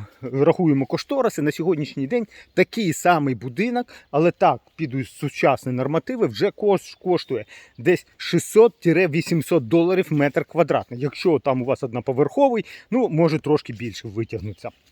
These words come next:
Але вісімсот доларів. Тобто він став тепліше в півтора рази, в півтора рази тепліше став за тридцять сім років і здорожчав скільки? Чотири рази?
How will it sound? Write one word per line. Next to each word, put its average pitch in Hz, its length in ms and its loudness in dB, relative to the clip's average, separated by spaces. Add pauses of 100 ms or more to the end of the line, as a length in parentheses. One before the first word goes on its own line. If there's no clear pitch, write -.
(600)
Але 160 240 4
вісімсот 160 420 0
доларів. 147 380 6 (480)
Тобто 135 540 4
він 190 180 0
став - 240 0
тепліше 196 580 0
в - 80 -8
півтора 160 500 2
рази, 135 440 -2 (300)
в - 40 -20
півтора 160 360 2
рази 131 220 0 (180)
тепліше 147 580 -2 (120)
став 190 280 2
за 175 100 -2
тридцять 170 300 -8
сім 190 160 0
років 196 260 2 (480)
і 254 140 4
здорожчав 175 920 2 (1040)
скільки? - 480 -6 (220)
Чотири 170 400 4
рази? 202 280 0